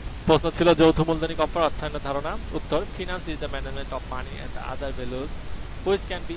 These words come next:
easily converted into cash। অর্থায়ন হলো ব্যবসায়িক কার্যক্রম, যেমন company, farm, ব্যক্তি এবং অন্যান্য প্রতিষ্ঠানের জন্য প্রয়োজনীয় তহবিল অর্থ সরবরাহ করার সহজ বিষয়, যা সংস্থার অর্থনৈতিক উদ্দেশ্য অর্জনের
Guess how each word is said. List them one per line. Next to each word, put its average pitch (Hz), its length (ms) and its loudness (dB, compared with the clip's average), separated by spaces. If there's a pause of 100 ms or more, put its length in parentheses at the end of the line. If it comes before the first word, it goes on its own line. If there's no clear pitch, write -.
(120)
easily 147 320 -6 (120)
converted 135 560 -2
into 131 180 -6 (100)
cash। 127 220 -4 (140)
অর্থায়ন 156 320 -2
হলো 202 140 0
ব্যবসায়িক 156 360 -4
কার্যক্রম, 175 460 -2
যেমন 139 240 -6
company, 147 460 -2 (120)
farm, 139 300 -2
ব্যক্তি 135 280 -4
এবং 147 160 -4
অন্যান্য 131 320 -4
প্রতিষ্ঠানের 147 400 -4
জন্য 147 160 -4
প্রয়োজনীয় 165 440 2
তহবিল 139 380 0
অর্থ 143 280 -4
সরবরাহ 135 340 -4
করার 151 200 -2 (460)
সহজ 156 280 2
বিষয়, 135 240 -4
যা 127 220 -4
সংস্থার 151 360 -2
অর্থনৈতিক 151 340 -4
উদ্দেশ্য 151 320 -4
অর্জনের 143 260 -4